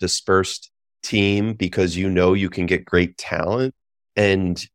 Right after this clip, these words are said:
you're thinking along the lines of what's synchronous work that we need to be on Zoom for versus what's asynchronous work,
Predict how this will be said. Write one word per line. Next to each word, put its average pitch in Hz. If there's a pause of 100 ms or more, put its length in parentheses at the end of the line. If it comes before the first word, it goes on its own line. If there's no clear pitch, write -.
you're 95
thinking 101
along 104
the 98
lines 98
of 87
what's 135
synchronous 165
work 170
that -
we 120
need 127
to 131
be 139
on 135
Zoom 139
for 131
versus 104
what's 107
asynchronous 123
work, 123